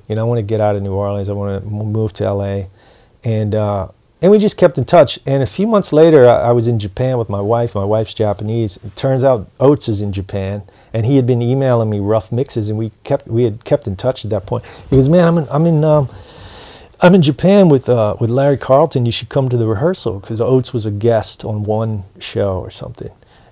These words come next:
And I said, "Man, I'd love to, but I'm, I'm, uh, going with my wife to Sapporo, and we're visiting her family and all this shit." "Okay, well, we'll keep in touch."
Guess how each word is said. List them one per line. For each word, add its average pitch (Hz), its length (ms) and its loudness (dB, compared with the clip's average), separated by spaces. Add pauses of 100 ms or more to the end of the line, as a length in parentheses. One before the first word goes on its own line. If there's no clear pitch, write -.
(140)
And 127 180 2
I 123 60 2
said, 120 240 -2
"Man, 139 200 2
I'd 127 80 6
love 135 260 4
to, 131 260 4
but 113 140 2
I'm, 113 240 -2 (100)
I'm, 110 280 -4
uh, 101 240 -6 (140)
going 117 300 -2
with 98 120 -8
my 104 100 -6
wife 104 300 -4
to 110 80 -8
Sapporo, 104 760 -2
and 95 100 -6
we're 92 100 -4
visiting 98 460 -4
her 92 100 -8
family 95 500 -6
and 92 80 -6
all 92 120 -10
this 107 80 -16
shit." 101 180 -14
"Okay, 135 260 -6
well, 117 180 -6
we'll 113 80 -10
keep - 220 -10
in - 80 -14
touch." - 300 -14